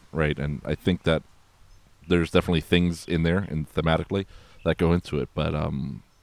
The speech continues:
and just from experience, most of the street race, drag race scene is, is men, is guys. Uh, just stating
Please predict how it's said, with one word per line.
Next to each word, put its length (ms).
and 140
just 160
from 220
experience, 640
most 320
of 160
the 220
street 280
race, 200
drag 280
race 220
scene 400
is, 440
is 160
men, 300
is 140
guys. 480
Uh, 280
just 180
stating 600